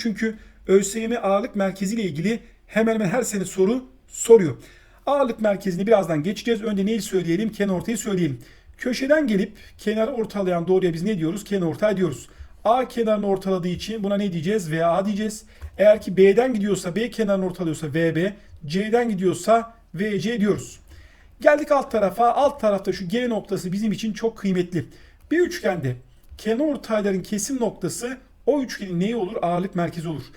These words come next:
Yani ben burada G noktasına üçgenin ağırlık merkezi diyebiliyorum. Bir, iki. Ağırlık merkezinden köşeye giden parça kenara gidenin daima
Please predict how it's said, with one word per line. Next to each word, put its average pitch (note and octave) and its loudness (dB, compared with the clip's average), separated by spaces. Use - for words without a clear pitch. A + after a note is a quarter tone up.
Yani F3+ 0
ben G#3 2
burada G3+ -2
G G#3 0
noktasına G3+ -2
üçgenin G3 -4
ağırlık G3 0
merkezi F3 -4
diyebiliyorum. G3 0
Bir, E3 0
iki. A#3 -6
Ağırlık A3 2
merkezinden A3 -2
köşeye G#3+ -6
giden A3 0
parça D#3+ -4
kenara A#3 2
gidenin A3 -2
daima B3 2